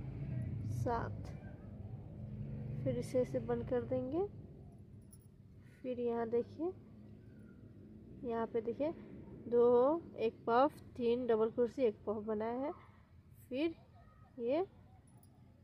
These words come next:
यहाँ पे जो है मोती, इसके ऊपर तीन डबल कुर्सी बनाएंगे। ये देखिए, इस यहाँ पे तीन डबल कुर्सी बनाएंगे।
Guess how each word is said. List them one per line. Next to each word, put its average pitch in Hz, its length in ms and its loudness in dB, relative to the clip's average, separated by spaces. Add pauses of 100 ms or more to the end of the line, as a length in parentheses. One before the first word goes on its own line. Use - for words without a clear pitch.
(540)
यहाँ 226 220 0
पे 247 240 0
जो 247 120 0
है 285 220 0 (600)
मोती, 226 340 -2
इसके - 260 -2
ऊपर 262 400 4 (160)
तीन 226 180 0
डबल 220 240 4
कुर्सी 240 320 -6
बनाएंगे। 233 520 0 (3250)
ये 247 180 -4
देखिए, 262 520 -2
इस - 140 -8
यहाँ 233 140 -2
पे 330 220 -2 (140)
तीन 269 220 -4
डबल 233 240 2
कुर्सी 254 300 -6
बनाएंगे। 254 480 -2